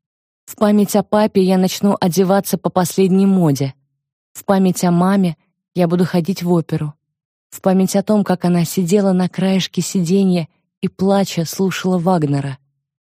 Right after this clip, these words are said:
Я пойду на концерт симфонического оркестра. В память о Кларе я буду выискивать все исполнения скрипичного концерта Мендельсона. Желание и тоска.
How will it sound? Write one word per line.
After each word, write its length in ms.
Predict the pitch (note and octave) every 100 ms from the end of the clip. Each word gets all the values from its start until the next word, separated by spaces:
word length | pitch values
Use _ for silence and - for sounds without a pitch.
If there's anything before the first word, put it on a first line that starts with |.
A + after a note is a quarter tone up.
| _ -
Я 120 | G3
пойду 300 | G#3 G#3 A#3
на 140 | G#3+
концерт 460 | G3+ G3 - A3 E3+
симфонического 840 | - F#3+ G3+ G#3+ G#3 - - G3+
оркестра. 600 | G#3 - E3+ D3 - D3 - _ _ _ _ _ _ _
В 100 | _
память 380 | A#3+ A#3 A3+ A3
о 60 |
Кларе 420 | G#3 A3 A#3 A#3+ G3+
я 160 | F#3+
буду 240 | F#3 F#3+ G3
выискивать 640 | G3+ A3 - G3+ F#3+ -
все 260 | - A3+
исполнения 680 | G#3+ - G3+ G3+ G#3+ G#3 G3+
скрипичного 760 | - G3 G3+ G#3 - - G3+ G3+
концерта 580 | F#3+ G3 - G3 -
Мендельсона. 840 | F#3+ F#3+ F3+ F3+ - F#3+ D3 C#3+ - _ _ _ _ _ _ _ -
Желание 680 | F3 F#3+ G#3+ G#3+ E3+ D3+ -
и 80 | F3
тоска. 640 | - G3 - - D3+ C#3